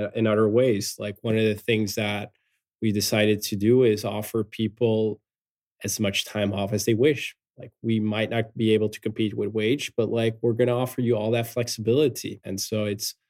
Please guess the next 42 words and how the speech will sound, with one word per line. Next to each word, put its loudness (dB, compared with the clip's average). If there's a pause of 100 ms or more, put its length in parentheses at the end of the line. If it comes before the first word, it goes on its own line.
(240)
looking 4
at 0
things 6
from 0
a -2
culture 0
standpoint, -2
other 6
benefits 0
that 0
you -6
can -4
potentially -2
offer, 2
and -4
finding 6
the 4
people 4
that 2
believe 6
in 6
your 6
purpose 2
and, -6
and -6
in -4
your 0
mission. -2
And -8
I 6
would 6
say 4
the 4
second 2
time 4
around, 4 (540)
that 0
has 4
really 4
worked 0
well, -6
like, -10